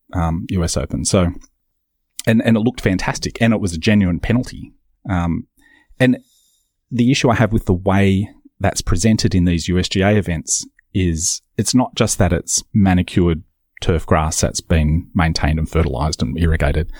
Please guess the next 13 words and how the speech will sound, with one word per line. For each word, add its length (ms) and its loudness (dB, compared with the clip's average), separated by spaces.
It's 220 0
that 260 2
it's 180 2
also 320 2
fluffed 460 -2
in 80 2
these 240 -2
<laughs> 60 -2
ways 320 0
with 140 0
rakes 420 0
and 220 2
blowing 580 0